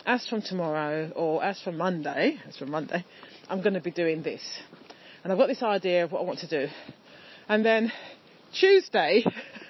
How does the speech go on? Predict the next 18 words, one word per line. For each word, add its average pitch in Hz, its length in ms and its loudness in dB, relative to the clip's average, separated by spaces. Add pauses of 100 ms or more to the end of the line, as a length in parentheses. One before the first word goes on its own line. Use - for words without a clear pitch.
(120)
<laughs> - 580 -8
I 226 60 0
sort 262 140 4
of - 20 -2
think, 269 160 2
"Oh, 254 220 2 (1120)
I'm 269 160 2
sure 453 400 4
that 381 140 0
I 302 160 0
was 294 180 0 (120)
supposed 269 320 0
to - 60 -20
be 277 80 0
starting 262 680 -2
something 156 640 -2 (520)
yesterday." 180 920 0 (380)
<laughs> 277 360 0